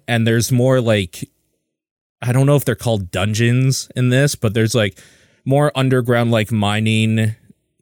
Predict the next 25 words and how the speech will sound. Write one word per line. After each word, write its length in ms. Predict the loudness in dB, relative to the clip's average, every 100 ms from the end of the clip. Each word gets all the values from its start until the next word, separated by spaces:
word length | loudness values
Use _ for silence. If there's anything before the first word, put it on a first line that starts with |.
| _ _
settlements 760 | -6 -2 0 0 0 -2 -2 -2
or 140 | -2
whatever 400 | -2 -2 -2 -2
like 180 | 0 -2
that, 240 | -2 -4
so 120 | -2 -2
you 240 | -2 -2
can, 120 | -2
like, 240 | -2 -2 -2
look 180 | -4
through 220 | -4 -6 -6
chests 360 | -4 -4 -4
and 120 | -4
stuff. 260 | -2 0 -2
So 200 | 0 0
you're 320 | 0 0 -2 -6 _ _
pr-, 140 | -8 -6
you're 200 | -2 -2
probably 320 | 0 2 2
more 180 | 2 2
likely 340 | 0 0 -2
to 100 | 0
just 240 | -2 -2 -2
randomly 540 | -2 -2 -2 -2 -2
find 680 | -4 -8 -4 -2 -2 -2